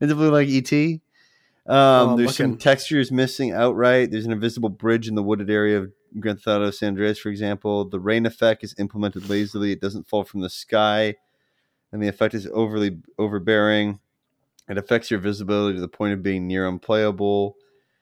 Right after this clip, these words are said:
Speaker 1: Uh, vehicles in Vice City explode much quicker when turned over, resulting in players dying more frequently. I mean, that happened in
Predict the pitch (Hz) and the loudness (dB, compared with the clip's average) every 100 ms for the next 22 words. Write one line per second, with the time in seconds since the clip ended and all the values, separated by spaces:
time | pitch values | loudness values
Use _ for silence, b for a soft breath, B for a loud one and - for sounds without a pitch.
0 | _ _ 98 101 98 107 117 117 117 113 | _ _ -4 -2 0 2 2 2 -2 0
1 | 98 107 101 - 113 95 - - - - | 0 0 0 -4 -4 -4 -6 -14 -12 -4
2 | 104 104 110 104 101 - - 107 113 101 | 0 2 2 -2 -6 -6 -6 -4 -2 -2
3 | 92 - 104 101 95 98 101 98 92 95 | -6 -8 -6 -4 -2 -2 -2 -4 -4 -4
4 | 92 101 90 - 104 92 92 90 85 80 | -4 -6 -6 -8 -4 -2 -2 -6 -10 -8
5 | 87 95 95 98 95 95 101 101 92 76 | -6 -6 -6 -6 -6 -8 -8 -8 -10 -10
6 | 92 92 90 98 _ - - - 110 107 | -8 -6 -8 -10 _ -20 -14 -8 -4 -2
7 | 113 101 - - 80 78 76 80 | -4 -4 -12 -14 -16 -14 -16 -18